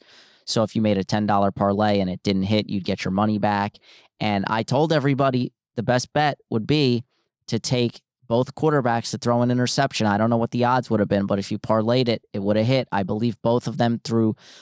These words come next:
Matt Ryan threw at least one. I think they both threw two, actually. Um, I know Russell Wilson threw two.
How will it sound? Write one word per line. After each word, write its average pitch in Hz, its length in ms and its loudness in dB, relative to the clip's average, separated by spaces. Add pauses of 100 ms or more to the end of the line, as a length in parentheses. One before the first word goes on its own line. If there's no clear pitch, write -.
(120)
Matt 147 160 0
Ryan 156 280 0
threw 123 120 0
at 117 100 0
least 120 260 -2
one. 107 200 2
I 98 120 0
think 131 240 -2
they 139 100 2
both 110 240 0
threw 104 220 -6
two, 98 360 -2
actually. 92 600 -4 (280)
Um, 98 220 -2
I 107 80 0
know 127 140 2
Russell 117 420 0
Wilson 113 420 0
threw 95 220 -6
two. 95 420 -2